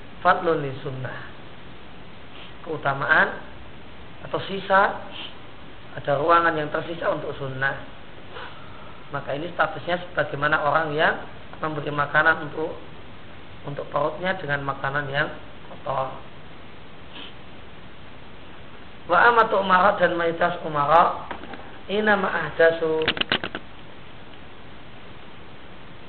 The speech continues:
mereka mengada-adakan berbagai peraturan al-jairah yang zalim, bentuknya mengambil harta yang tidak boleh diambil, memberikan hukuman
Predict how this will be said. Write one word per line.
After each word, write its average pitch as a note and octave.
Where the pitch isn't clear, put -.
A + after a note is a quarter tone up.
mereka F#3
mengada-adakan E3+
berbagai D3+
peraturan F3
al-jairah E3
yang D3
zalim, G3
bentuknya E3
mengambil D#3
harta E3+
yang D#3+
tidak -
boleh D3
diambil, F3+
memberikan D#3+
hukuman E3